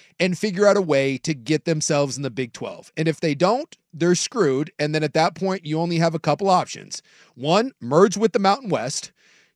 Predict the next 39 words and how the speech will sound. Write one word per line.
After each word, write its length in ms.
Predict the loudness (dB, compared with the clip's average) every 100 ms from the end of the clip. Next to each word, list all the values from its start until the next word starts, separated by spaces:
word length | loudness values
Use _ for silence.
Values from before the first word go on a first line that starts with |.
| _ _ -2
take 280 | 2 6 8
over 240 | 6 4
the 80 | -2
Mountain 340 | -4 -6 -8
West, 420 | -10 -6 -6 -8 -14 _ _ _ 4
or 320 | 6 6 4
join 400 | 0 2 2 2
some 180 | 0 0
sort 160 | 2 2
of 80 |
national 580 | 2 2 4 2 0 0
alliance 420 | 0 2 2 -2
between 420 | -4 -8 -4 -4 -2
the 60 |
Mountain 380 | 2 2 2 0
West 400 | 4 4 0 -6 -4
and, 340 | -4 -4 -4
like, 240 | -2 -2
the 80 | -4
American 520 | -6 0 2 2 0
Athletic 360 | -4 -2 -4 -4
Conference 580 | -4 -4 -4 -4 -6 -6
and 180 | -10 -8
something 320 | -10 -10 -8
like 200 | -6 -6
that. 180 | -8 -6
I 40 |
mean, 100 | -4 -2
those 180 | -2
are 40 | -4
your 120 | -4
only 180 | -6 -4
options. 580 | -4 -4 -10 _ -18 -18 _ _ _ _
And 140 | -4 0
the 60 |
only 140 | -2 0
one 160 | -2
that 100 | -2 -2
really 420 | 0 0 -4